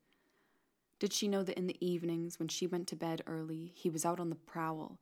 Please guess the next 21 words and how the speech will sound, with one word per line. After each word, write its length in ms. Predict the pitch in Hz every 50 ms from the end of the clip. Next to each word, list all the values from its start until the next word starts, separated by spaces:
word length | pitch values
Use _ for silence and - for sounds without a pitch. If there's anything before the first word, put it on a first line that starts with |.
| - - - - _ _ -
ready 160 | 165 170 170
to 120 | 165 - 147
bind, 520 | - 170 165 165 160 156 156 156 - - - -
torture, 400 | - - 175 165 - - - -
and 160 | - 160 151 -
kill 360 | - - 170 160 160 165 165
families? 680 | 160 - 156 151 156 160 165 170 170 175 180 - - - _ _ _ _ _ _ _ _ _ _ _ _ _ _ _ _ _ _ _ _ -
Robert 240 | 175 165 156 190 180
Hanson's 460 | 170 175 180 185 180 - 175 165 160
wife, 360 | 151 151 156 160 - - - _ _ _ _ _ _
who 100 | - 180
was 160 | 175 165 -
married 300 | 170 175 175 185 190 180
to 60 | - 165
him 220 | 160 170 160 160
for 100 | - 156
twenty-three 580 | - - - 175 175 180 180 - - 170 160 160
years, 260 | 165 160 147 143 -
did 180 | - 151 147
she 220 | - - 170 165 165
know? 300 | 170 180 208 240 285